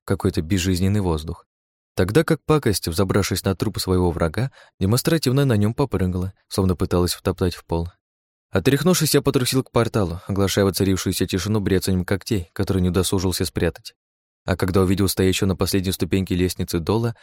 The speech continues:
судорожно сжимающего бесполезный тагор, мои губы расползлись в понимающей ухмылке. Что, страшно?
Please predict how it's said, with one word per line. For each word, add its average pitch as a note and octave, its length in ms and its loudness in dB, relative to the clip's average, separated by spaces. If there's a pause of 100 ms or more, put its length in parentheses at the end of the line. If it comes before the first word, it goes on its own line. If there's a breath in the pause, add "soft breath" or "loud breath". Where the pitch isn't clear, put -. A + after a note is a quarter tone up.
(140 soft breath)
судорожно A2 500 0
сжимающего G#2+ 520 0
бесполезный G2 540 0
тагор, G2 460 0 (400)
мои G#2 240 2
губы B2+ 300 2
расползлись B2 500 0
в - 60 -14
понимающей G#2 500 0
ухмылке. F2 560 -2 (220)
Что, E2+ 320 -2
страшно? A#2 560 0